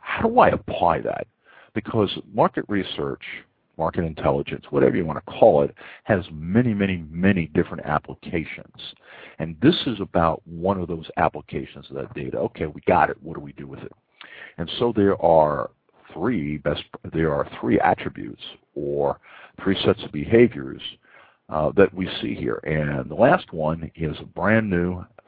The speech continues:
first time that we've talked about it. Uh, we made a decision last week as we were looking at some research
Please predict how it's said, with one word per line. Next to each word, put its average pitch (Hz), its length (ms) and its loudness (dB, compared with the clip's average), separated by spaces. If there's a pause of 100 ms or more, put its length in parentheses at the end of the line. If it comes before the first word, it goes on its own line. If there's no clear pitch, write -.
(260)
first 120 240 2
time 101 260 4
that 85 160 -10
we've 82 140 -8
talked - 300 -2
about 80 300 2
it. 80 160 -2 (400)
Uh, 67 220 -4
we 76 100 -6
made 87 220 4
a 82 60 -4
decision 85 520 -4
last 80 320 -2
week 80 220 -2
as 73 160 -4
we 73 140 -6
were 71 100 -8
looking 78 340 -6
at 73 220 -2
some 69 100 -12
research 98 520 4